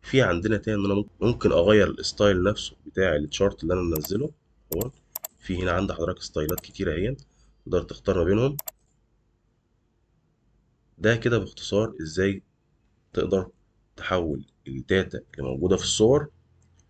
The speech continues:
لملف الاكسل بتاعك، وبعد كده تقدر تستغلها انك انت، آه، تعملها تيبل او تعملها على طول تشارت، فده على حسب ما انت عايز.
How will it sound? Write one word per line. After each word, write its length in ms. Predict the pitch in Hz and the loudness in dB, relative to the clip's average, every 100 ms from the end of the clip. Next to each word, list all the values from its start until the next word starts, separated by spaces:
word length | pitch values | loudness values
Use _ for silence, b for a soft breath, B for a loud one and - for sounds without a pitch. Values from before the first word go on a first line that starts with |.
| _ _ _ _ _ _ _ | _ _ _ _ _ _ _
لملف 800 | 85 87 80 76 95 - - _ _ _ _ - | -4 0 0 0 -2 -4 -20 _ _ _ _ -18
الاكسل 500 | - - 110 151 156 _ _ | -12 0 0 0 -4 _ _
بتاعك، 420 | - 82 110 156 - _ _ _ _ _ _ _ _ _ _ - | -2 2 2 0 -6 _ _ _ _ _ _ _ _ _ _ -6
وبعد 340 | 92 120 120 - | 0 2 2 2
كده 220 | 110 107 | 0 0
تقدر 200 | 107 98 | 2 0
تستغلها 640 | - - 78 78 95 101 | -2 -4 -2 0 2 2
انك 260 | 95 82 92 | 0 0 -4
انت، 440 | 92 95 92 - - | -2 -2 0 -2 -4
آه، 180 | 73 73 | -2 -2
تعملها 420 | 71 73 90 85 | -4 -4 -2 -4
تيبل 440 | 76 95 98 101 85 | -2 -2 0 -2 0
او 180 | 95 101 | 0 0
تعملها 480 | - 90 78 87 82 | -2 -4 -2 -2 -2
على 180 | 78 73 | -4 -4
طول 120 | 87 - | -8 -10
تشارت، 440 | - 101 98 _ _ _ _ | 0 0 0 _ _ _ _
فده 240 | - 85 95 | -4 0 2
على 120 | 90 | 2
حسب 280 | 92 - 87 | -2 -8 -6
ما 80 | 85 | -6
انت 140 | 82 | -6
عايز. 340 | 71 64 - | -10 -12 -18